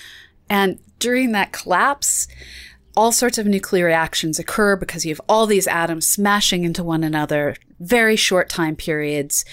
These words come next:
And it's that nuclear reaction caused by core collapse, the word you used, of these giant stars that also produce a lot of heavy elements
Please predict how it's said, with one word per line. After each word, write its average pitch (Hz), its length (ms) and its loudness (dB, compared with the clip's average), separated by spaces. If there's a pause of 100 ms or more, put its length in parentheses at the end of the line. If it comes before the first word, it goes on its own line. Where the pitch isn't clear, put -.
(540)
And 185 460 2 (360)
it's 180 340 0
that 170 440 0 (280)
nuclear 190 600 2
reaction 160 640 0
caused 190 640 0
by 147 400 -2 (320)
core - 280 0
collapse, - 520 -4
the - 100 -6
word 175 300 -6
you 214 120 -8
used, 190 520 -6 (400)
of 202 280 2
these 196 220 0
giant 160 540 0
stars - 920 0 (520)
that 160 260 -2
also 196 360 2
produce 151 360 -4
a 143 60 -2
lot 120 180 0
of - 60 -8
heavy 135 300 -4
elements 135 500 -4